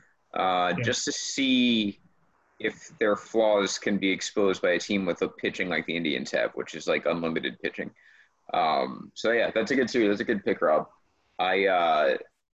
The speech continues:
Speaker 1: I'm, I'm looking in here. Alan, I had answered it earlier. The Cardinals can't go to their rookies because they have to get they have to confirm the guys who are playing on their roster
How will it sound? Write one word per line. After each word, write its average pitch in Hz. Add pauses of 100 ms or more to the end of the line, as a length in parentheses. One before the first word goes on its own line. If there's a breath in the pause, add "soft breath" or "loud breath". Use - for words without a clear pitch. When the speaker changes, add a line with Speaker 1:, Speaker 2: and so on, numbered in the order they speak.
(520)
Speaker 1:
I'm, 101
I'm 104
looking 120
in 113
here. 110
Alan, 127
I 120
had 120
answered 123
it 104
earlier. 101
The 87
Cardinals 113
can't 104
go 110
to 104
their 98
rookies 95
because 92
they 92
have 98
to 101
get 90 (400)
they 95
have 107
to 123
confirm 107
the 95
guys 92
who 104
are 90
playing 98 (200)
on 117
their 107
roster 92